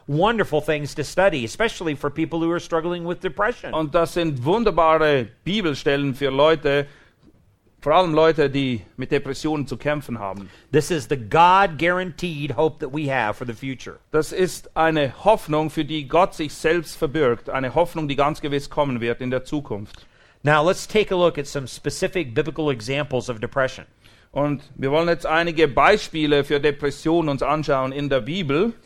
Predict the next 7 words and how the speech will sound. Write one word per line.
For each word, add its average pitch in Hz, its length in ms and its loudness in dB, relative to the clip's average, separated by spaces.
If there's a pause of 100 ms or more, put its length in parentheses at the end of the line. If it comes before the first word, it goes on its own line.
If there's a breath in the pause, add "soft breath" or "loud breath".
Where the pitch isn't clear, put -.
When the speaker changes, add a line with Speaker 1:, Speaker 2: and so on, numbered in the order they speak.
(420 loud breath)
Speaker 1:
The 147 80 2
first 214 340 4
one 143 240 -2
here 151 320 2
is 143 100 -4
with 135 200 -4
Cain 107 460 -8